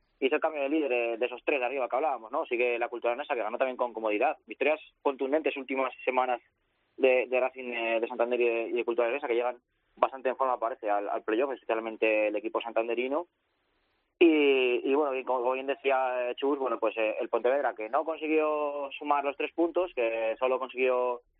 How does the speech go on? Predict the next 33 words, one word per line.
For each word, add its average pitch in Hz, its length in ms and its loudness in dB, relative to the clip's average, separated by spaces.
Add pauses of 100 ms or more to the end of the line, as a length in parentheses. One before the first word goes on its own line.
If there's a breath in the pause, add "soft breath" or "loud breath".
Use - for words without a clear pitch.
(100)
eh, 123 220 2
empatar, 135 440 -2
pero 120 120 -2
se 117 80 -2
aprovechó 113 340 0
de 120 100 0
que 110 120 -2
ni 107 100 -4
Valladolid 110 380 0
B 127 100 0
ni 123 80 -6
Ponferradina 120 640 -2
tampoco 107 320 0
ganaron, 120 320 -2
también 107 240 -6
suman 113 240 -2
un 113 100 -12
empate, 120 460 0 (400)
mantiene 123 320 2
esos 135 180 -2
cinco 127 240 0
puntos 131 400 0 (240)
cada 113 200 4
semana 117 320 -2
más 117 200 -4
cerca 117 280 0
de, 110 380 -2 (300)
del, 113 260 2
eh, 107 600 0
del 113 160 -4
playoff 120 440 2
y 117 120 -4
podría 107 760 0